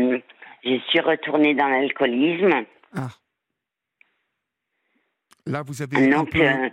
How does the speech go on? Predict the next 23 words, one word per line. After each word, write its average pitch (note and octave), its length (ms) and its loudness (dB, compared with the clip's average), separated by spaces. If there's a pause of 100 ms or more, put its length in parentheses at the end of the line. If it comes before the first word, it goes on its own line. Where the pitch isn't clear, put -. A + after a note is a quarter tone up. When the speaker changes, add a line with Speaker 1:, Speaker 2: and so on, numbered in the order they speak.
Speaker 2:
vous C3+ 160 -8
avez C3+ 140 -4
un C#3 80 -6
peu D#3+ 140 -6
bu D3 200 -6
Speaker 1:
si F#3 80 4
Speaker 2:
ce F3 80 2
Speaker 1:
ma F3 100 2
Speaker 2:
soir, F#3 340 0
Speaker 1:
mère, D#3+ 300 0
euh, D#3+ 40 -8 (100)
Speaker 2:
ou ? D#3+ 40 -10
Speaker 1:
si F3 120 2
ma E3+ 240 0
mè-, F3 380 -2 (100)
si F3 100 4
ma D#3+ 160 4
mère E3+ 220 -4
m'entend, D#3 720 0 (100)
euh, B2 60 0 (580)
j'en D3+ 240 2
suis D#3 240 -4
désolée. C#3 640 2